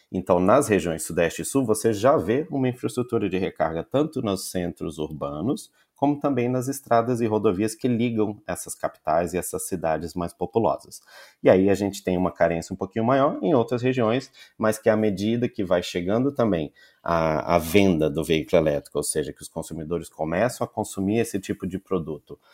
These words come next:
nessas outras regiões, as empresas começam a instalar lá também, tá? Então, o, o que a gente tem de diferente no mercado brasileiro em relação a esses outros mercados, como o mercado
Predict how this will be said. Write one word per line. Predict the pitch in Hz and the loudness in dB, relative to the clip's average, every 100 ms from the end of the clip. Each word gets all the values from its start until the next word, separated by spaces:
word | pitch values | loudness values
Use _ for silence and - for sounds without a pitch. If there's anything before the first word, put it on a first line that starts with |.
| _ - | _ -6
nessas | 98 110 117 101 | 0 0 0 0
outras | 82 80 90 | 0 -2 -2
regiões, | 98 104 104 101 - - | -2 0 0 -2 -4 -8
as | 98 | -4
empresas | 107 - 90 87 | -4 0 -2 -2
começam | - 101 85 82 90 | -4 -2 -2 -4 -6
a | |
instalar | 87 - 85 78 80 | -8 -4 -2 -2 -4
lá | 80 80 | -2 -2
também, | - 95 95 73 - _ | -2 -4 -4 -6 -10 _
tá? | - 85 - - - _ | -8 -8 -12 -20 -20 _
Então, | 104 113 139 131 | -2 4 4 4
o, | - 92 - | 0 -2 0
o | 113 | 0
que | - | 2
a | 123 | 2
gente | 120 - | 2 0
tem | 156 160 | 0 2
de | |
diferente | 120 - 104 98 98 | -2 0 2 2 0
no | 95 | -2
mercado | 85 - 123 | 0 4 4
brasileiro | 120 107 90 90 85 | 6 6 6 4 4
em | 85 | 2
relação | 85 85 - | 2 2 2
a | 90 | 0
esses | - 82 | 0 0
outros | 92 - | 0 -2
mercados, | 76 - 104 98 - | -10 -2 2 2 2
como | 85 | -4
o | 85 | -2
mercado | 85 - 82 76 78 | -4 0 0 0 -6